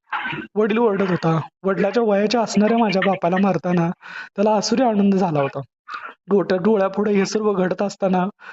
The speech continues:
टोळीतला एक व्यक्तीही मत्तीला येत नव्हता. हे पाहून ऊस तोडणीच्या पाठीमागील कडू सत्य पुन्हा एकदा बाहेर मायासमोर उभं होतं. आई त्याला विनवण्या करते. लहान असणारा हा मुलगा वाटेल ते बोलत होता.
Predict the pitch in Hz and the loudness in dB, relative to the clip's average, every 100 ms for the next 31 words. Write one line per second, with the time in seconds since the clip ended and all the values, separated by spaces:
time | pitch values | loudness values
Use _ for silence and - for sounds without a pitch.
0 | - - 220 220 226 254 240 240 226 - | -14 -2 0 2 2 2 2 2 -2 0
1 | 240 226 262 240 202 190 180 160 165 160 | 0 4 2 2 0 0 0 -2 -6 -4
2 | 160 151 190 185 190 208 202 208 226 202 | -4 -4 -2 0 2 2 2 0 2 2
3 | 202 - 214 185 196 196 185 180 196 185 | 0 -2 -4 -2 0 2 2 0 -2 -2
4 | 202 - 175 165 - - - - 208 233 | -4 -4 -4 -4 -8 -20 -18 -4 0 0
5 | 233 220 190 220 226 190 175 185 180 185 | 0 -2 -2 2 2 2 0 0 0 2
6 | 160 151 151 143 _ _ - - - - | 2 0 -2 -10 _ _ -20 -20 -20 -4
7 | 180 202 233 233 220 214 226 214 202 170 | -2 0 0 0 2 2 2 0 -2 -2
8 | 165 160 147 - 170 180 220 233 - 214 | -2 -2 -6 -8 -2 0 0 0 0 2
9 | 220 202 208 190 190 185 196 - 208 196 | 2 4 2 2 2 2 0 -2 -2 0
10 | 185 160 147 - 139 | 0 0 -2 -6 -10